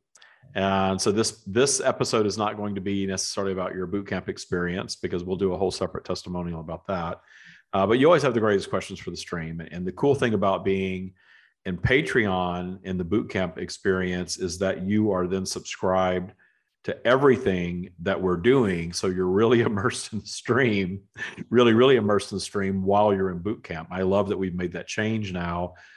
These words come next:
because there was a time that we would do all of these things, uh, summits and, and live streams and all of the stuff that we do with the stream. And if you were in boot camp, you were just separate from all of that. You could participate in it, but it was kind of a separate experience.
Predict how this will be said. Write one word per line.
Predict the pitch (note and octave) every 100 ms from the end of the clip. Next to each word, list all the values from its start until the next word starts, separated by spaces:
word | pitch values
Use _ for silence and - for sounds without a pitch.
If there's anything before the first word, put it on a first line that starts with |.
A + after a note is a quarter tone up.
| _ -
because | G2 G2+
there | G2
was | F2
a |
time | E2+ A#2+ B2 A#2 G2+
that |
we | G2+
would | F#2+
do | F2+ G#2
all | G2 F#2+
of | F2
these | F#2+ F#2 -
things, | - G2+ F#2+ F#2 F#2 E2+ - _ _ _ _ -
uh, | F2+ F2 F2
summits | - - A2 G#2+ - - -
and, | F2 E2+
and | E2 E2+ E2
live | F#2 G2+ G2+ G#2
streams | - G#2 G2 G2 F2+
and | F#2
all | F2+ F2+
of |
the | F2+
stuff | - G2 -
that | D#2+
we | F2+
do | F2+
with | E2+
the | E2+
stream. | - F#2 F2+ F2
And |
if | E2+ -
you | F2+
were |
in | F2
boot | G2+ D#3+ -
camp, | G#2 F#2+ G#2+
you | G2
were |
just | F2+ F#2+ -
separate | A#2 A2 G#2+ -
from | - E2+
all | D#2 D2+
of | D#2
that. | D2+ C2 - _ - - _ A2+
You |
could | G#2+ B2+
participate | - E3 F#3 D#3+ C3 G#2+
in | G2 F#2
it, | F2+
but | F#2+
it |
was | F2 F2
kind | - F#2+
of | E2+
a |
separate | - G2 - D#2+
experience. | - - G#2 F#2+ D#2+ D#2 -